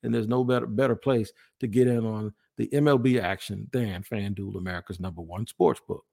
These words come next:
That's right, because right now, new customers can get step up to the plate with a no-sweat first bet up to one thousand dollars. Just go to fanduel dot com slash locked on,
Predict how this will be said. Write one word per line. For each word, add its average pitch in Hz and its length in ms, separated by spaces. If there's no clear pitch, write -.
That's 151 280
right, 139 280
because 123 280
right 143 220
now, 147 300
new 165 180
customers 185 520
can 143 220
get 151 300
step 190 480
up 190 240
to 170 100
the 135 100
plate 180 420
with 156 180
a 151 40
no-sweat 165 680
first - 460
bet 170 360
up 156 240
to 139 100
one 143 260
thousand 156 560
dollars. 92 380
Just 110 220
go 127 160
to 113 40
fanduel 131 460
dot 131 240
com 131 360
slash 123 360
locked 135 300
on, 147 320